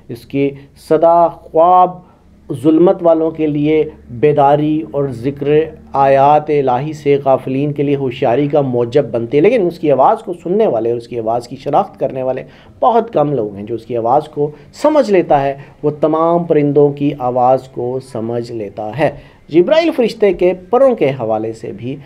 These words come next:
रवायात मौजूद हैं और कहा जाता है कि जिब्राइल का दायां पर रोशन और बायां तारीक है।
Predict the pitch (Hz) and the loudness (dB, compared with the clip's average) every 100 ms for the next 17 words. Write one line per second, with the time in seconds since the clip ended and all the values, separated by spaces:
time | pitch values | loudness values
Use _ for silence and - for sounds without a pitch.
0 | - - 127 135 131 131 139 147 147 139 | -20 -8 -2 2 4 4 4 2 0 0
1 | 131 175 220 180 175 175 180 233 196 143 | 0 0 0 0 0 -2 -2 2 2 2
2 | 127 127 117 120 127 127 120 123 127 156 | 0 -2 -4 -6 -8 -8 -6 0 0 0
3 | 147 139 131 135 208 220 - 135 117 123 | 0 -2 -2 0 0 0 0 0 0 -2
4 | 185 - 139 135 - - _ 151 123 127 | -2 -2 -6 -6 -10 -20 _ -2 -2 -2
5 | 131 143 165 131 127 139 151 147 | -2 -4 0 0 2 0 -2 -6